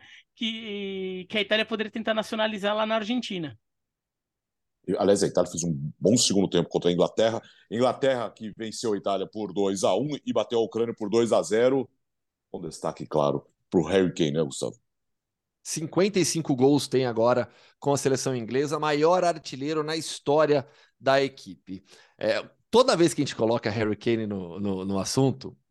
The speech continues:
Speaker 3: e, e na pauta, né, e, e, e aí já foi pauta até no E S P N F C, e eu dei uma cornetada no Biratan Leal. Então agora eu vou cornetar
Speaker 2: <laughs>
Speaker 3: no podcast Futebol no Mundo, porque no E S P N F C, eles levaram aquela, aquela discussão, né? "Ah, quem foi melhor", tal, né?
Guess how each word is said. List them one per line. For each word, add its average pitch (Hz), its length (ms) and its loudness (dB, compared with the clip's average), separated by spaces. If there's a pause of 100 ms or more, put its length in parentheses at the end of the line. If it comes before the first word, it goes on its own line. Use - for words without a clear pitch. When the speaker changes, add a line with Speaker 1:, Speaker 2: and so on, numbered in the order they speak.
(120)
Speaker 3:
e, 95 540 -8
e 92 160 -8
na 95 140 -4
pauta, 120 480 2 (320)
né, 104 120 -2
e, 107 120 0
e, 104 640 -4
e 117 100 -2
aí 123 160 4
já 135 160 2 (140)
foi 156 160 0
pauta 147 320 2
até 147 180 0
no 165 60 2
E 165 100 4
S 170 140 -2
P 139 120 -4
N 135 100 -4
F 127 100 -8
C, 139 380 -2 (360)
e - 60 -10
eu 113 80 -2
dei 123 100 2
uma 131 120 -2
cornetada 131 480 -4
no 135 80 -6
Biratan 131 380 -4
Leal. 117 500 -2
Então 104 120 -12
agora 110 200 -2
eu 113 40 0
vou 120 80 -4
cornetar 123 600 -2
Speaker 2:
<laughs> - 320 -4
Speaker 3:
no 135 160 4
podcast 135 500 -2
Futebol 143 300 0
no 151 100 2
Mundo, 123 320 0
porque 139 300 0
no 208 180 8
E 226 80 6
S 170 160 0
P 143 120 -2
N 131 100 -2
F 104 100 -8
C, 185 460 2
eles - 200 -10
levaram 202 320 4
aquela, 151 300 0 (280)
aquela 135 260 0
discussão, 139 400 -6
né? 208 180 -2
"Ah, 233 40 -2
quem 202 180 -4
foi 208 120 0
melhor", 175 520 4
tal, 143 280 0
né? 117 240 -6